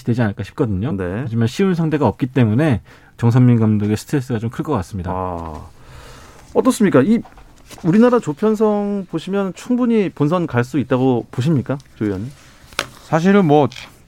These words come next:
Speaker 3: 한국 여자 대표팀이 국제 대회에서 늘 좋은 성과를 냈지만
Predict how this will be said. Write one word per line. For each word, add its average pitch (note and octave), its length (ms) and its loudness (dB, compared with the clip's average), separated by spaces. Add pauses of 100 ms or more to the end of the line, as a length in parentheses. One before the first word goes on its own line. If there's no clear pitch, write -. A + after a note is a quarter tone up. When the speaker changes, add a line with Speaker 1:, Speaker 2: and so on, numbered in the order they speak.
(240)
Speaker 3:
한국 F3 380 2
여자 B2 160 4
대표팀이 C3 540 2
국제 B2+ 360 0
대회에서 B2+ 500 2
늘 E3+ 260 4
좋은 D3+ 240 2
성과를 F3 360 4
냈지만 F#2+ 520 0